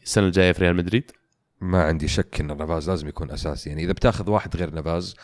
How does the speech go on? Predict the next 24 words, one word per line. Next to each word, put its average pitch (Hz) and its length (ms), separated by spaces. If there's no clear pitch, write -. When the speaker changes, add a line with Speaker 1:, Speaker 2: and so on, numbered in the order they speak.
Speaker 2:
الخيارات 117 500
لمدريد 107 360
توق-، 110 360
تبدأ 104 280
وتنتهي 123 380
عند 87 600
دخيا. 73 320
Speaker 1:
لا، 82 180
Speaker 2:
وما 95 140
Speaker 1:
عندك 139 380
دخيا 170 400
وعندك 160 460
أليسون. 147 480
أليسون 127 320
حق 117 180
روما 135 320
خيار 147 280
متاح، 180 600
لو 104 120
يبغونه 117 460
يقدرون 180 340
يشترونه 98 400
الصيف 82 260
الجاي. 80 260